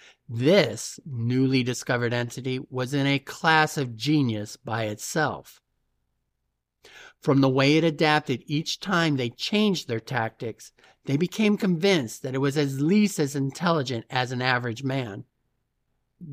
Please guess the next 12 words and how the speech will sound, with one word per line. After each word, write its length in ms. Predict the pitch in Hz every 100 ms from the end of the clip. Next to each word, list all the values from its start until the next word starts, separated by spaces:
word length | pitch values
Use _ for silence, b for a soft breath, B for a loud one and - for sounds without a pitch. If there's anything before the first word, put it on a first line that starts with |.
| 127
Doctor 280 | 156 170
Padalka 600 | 147 139 147 185 190 131
revealed 460 | 120 113 117 120 120
that, 300 | 120 117 - _ _ _ _ _ _ _ _ _
"If 160 | - 120
we 80 | 165
were 140 | 220
not 240 | 220 214 208
all 180 | 190
P 260 | - - 196
H 280 | 170 123 123
Ds, 580 | 196 165 107 104 -